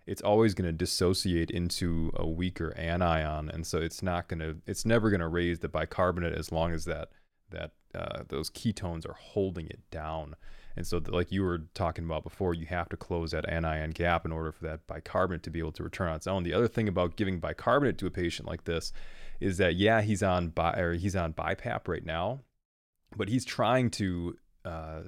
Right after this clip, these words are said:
blow off as much C O two as he can. And when that <laughs> bicarbonate dissociates,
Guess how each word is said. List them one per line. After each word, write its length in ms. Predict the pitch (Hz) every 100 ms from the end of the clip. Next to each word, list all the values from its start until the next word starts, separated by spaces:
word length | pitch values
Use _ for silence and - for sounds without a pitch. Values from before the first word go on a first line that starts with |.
| - -
blow 260 | 107 107 95
off 280 | 90 110 85
as 100 | 85
much 160 | 85
C 160 | - 101
O 60 | 80
two 200 | - 92
as 80 |
he 80 | 78
can. 360 | - 117 110 87 - _ _ -
And 200 | 95 90
when 260 | 101 92
that 280 | 98 104 - - - -
<laughs> 180 | 113 -
bicarbonate 680 | - - 113 104 117 117 98
dissociates, 760 | 107 117 113 - 123 120 -